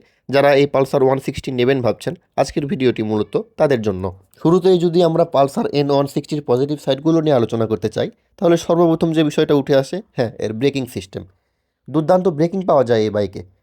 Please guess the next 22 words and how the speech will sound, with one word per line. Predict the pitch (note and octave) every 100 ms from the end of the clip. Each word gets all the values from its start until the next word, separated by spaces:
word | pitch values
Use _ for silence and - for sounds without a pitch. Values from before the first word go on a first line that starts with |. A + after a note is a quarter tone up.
| _ -
ভেজা | C3 D3
রাস্তাতেও | D3 - D#3 D#3+
নিয়ন্ত্রণ | D3+ C#3 C3 B2+
হারায় | B2 B2+
না | D3+
এই | D3+
বাইকের | A#2 -
চাকা। | - G#2 - - _ _ -
এর | E3
কারণ | E3 F#3+ E3
বাজাজ | D3+ D#3+ -
পালসার | D3+ D3 E3+
এন | D#3 D#3
ওয়ান | D#3
সিক্সটিতে | D3 D#3 - D#3
Meyle | D#3+ C#3+ D3
ডুয়েল | C#3+ D3
চ্যানেল | C#3+ C3+ C3+
অ্যান্টি | C3 C3
লক | C3
ব্রেকিং | B2 C3+ C#3+
সিস্টেমের | - A#2+ A#2+ C3